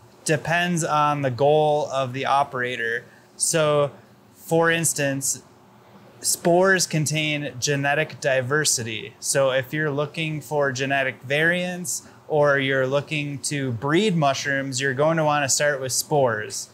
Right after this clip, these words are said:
However, mycelium is going to have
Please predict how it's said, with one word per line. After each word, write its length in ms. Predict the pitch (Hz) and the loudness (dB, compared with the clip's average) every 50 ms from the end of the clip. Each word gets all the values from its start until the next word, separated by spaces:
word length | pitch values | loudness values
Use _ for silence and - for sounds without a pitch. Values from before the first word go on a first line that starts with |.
| _ _ _ | _ _ _
However, 680 | - - 151 156 165 170 151 151 156 151 147 143 - - - - - - - | -4 0 2 2 2 2 2 2 2 2 2 2 0 -4 -12 -20 -20 -10 -6
mycelium 1000 | 143 139 139 127 - - - 190 214 214 202 185 160 147 147 143 143 147 156 143 - - _ _ _ - - | -2 -2 -2 0 0 0 2 2 2 2 4 2 2 2 2 2 0 -2 -4 -8 -10 -16 _ _ _ -12 -6
is 180 | 143 143 131 123 | -4 -4 -2 -2
going 340 | 120 151 151 151 156 156 139 | 0 0 0 0 0 0 -2
to 200 | 156 151 147 139 | -2 -2 0 0
have 540 | 143 143 143 139 139 135 135 127 127 131 | 2 2 2 2 2 0 0 -2 -6 -12